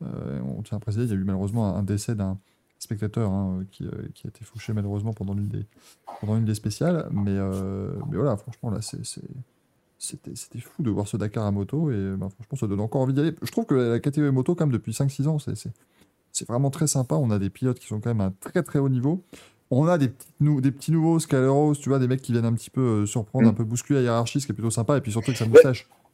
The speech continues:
Speaker 1: bon, voilà, ça fait toujours
Speaker 2: Ouais.
Speaker 1: plaisir. <laughs> Euh, mais, euh,
Speaker 2: Non, mais c'est surtout qu'avant, c'était surtout des ul-, bah, des ultra dominations, c'était, on sait que c'était toujours les mêmes pilotes, mais c'était, on va dire, un petit, euh,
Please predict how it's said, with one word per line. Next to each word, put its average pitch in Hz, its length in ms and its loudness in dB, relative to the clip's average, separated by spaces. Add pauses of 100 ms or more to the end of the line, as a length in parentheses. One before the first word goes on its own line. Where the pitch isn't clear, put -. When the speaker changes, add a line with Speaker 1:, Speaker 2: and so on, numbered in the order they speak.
(180)
Speaker 1:
bon, 85 80 -6
voilà, 123 200 2
ça 107 100 -6
fait 107 140 -2
toujours 101 140 2
Speaker 2:
Ouais. 107 60 8
Speaker 1:
plaisir. 135 300 2 (140)
<laughs> - 280 2
Euh, 127 60 4 (120)
mais, 151 200 4
euh, 156 120 4 (720)
Speaker 2:
Non, 117 80 10
mais 117 120 10
c'est 104 180 0
surtout 113 340 4
qu'avant, 101 240 8
c'était - 320 -4
surtout - 340 0
des 92 240 0
ul-, 87 80 0
bah, - 300 -2
des 90 160 0
ultra 95 340 2
dominations, 87 720 -2 (520)
c'était, 82 360 -6 (280)
on 90 120 -6
sait - 200 2
que 98 60 -2
c'était - 280 -4
toujours 98 460 4
les 90 100 4
mêmes 90 180 2
pilotes, 113 360 4
mais 98 60 -4
c'était, - 300 -4
on 87 60 0
va 82 80 2
dire, 202 200 0
un - 100 -2
petit, - 580 -2
euh, 92 260 2